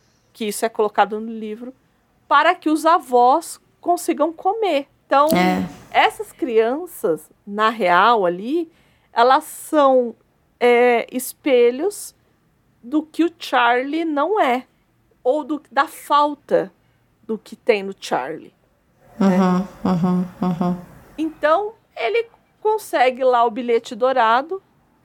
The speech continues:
Speaker 1: mas não, ele é o último, lembra que eu falei? Então tem,
Speaker 2: Uhum.
Speaker 1: eram cinco, então tem quatro que precisam desse bilhete, né?
Speaker 2: Uhum.
Speaker 1: Então o primeiro que ganha é o Augusto Gloop,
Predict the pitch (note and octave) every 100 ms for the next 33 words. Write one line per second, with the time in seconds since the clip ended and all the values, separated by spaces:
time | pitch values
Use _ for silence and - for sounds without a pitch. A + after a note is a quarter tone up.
0 | _ - C#4 F4+ G#4 - D4+ E4+ C4 D#4
1 | D#4+ F#4+ E4+ D#4+ - G3+ F3+ G3+ A#3+ A#3+
2 | - G3 - G#3+ C4+ C#4 - C#4 F4+ F4
3 | F4+ G3+ F#3+ F#3 F#3 A#3+ C#4+ - D4+ D4+
4 | F#4 - A4+ - D4 C4+ D4 - F4+ G4
5 | - E4+ A#3+ - - E3+ - _ _ _
6 | _ _ - B3+ G#3+ A#3 - G3+ G#3 G3+
7 | G#3 G#3+ G#3+ F3+ - - - F#3 A#3+ -
8 | _ _ - - - F3 F3 F3+ F3 C#4+
9 | E4 G4 G4 F#4+ F#4 G4+ G#4+ - F4+ C4+
10 | C4 E4 F4 C#4 A#3+ A#3+ A3+ A3+ - C4
11 | A#3+ B3 C#4 E4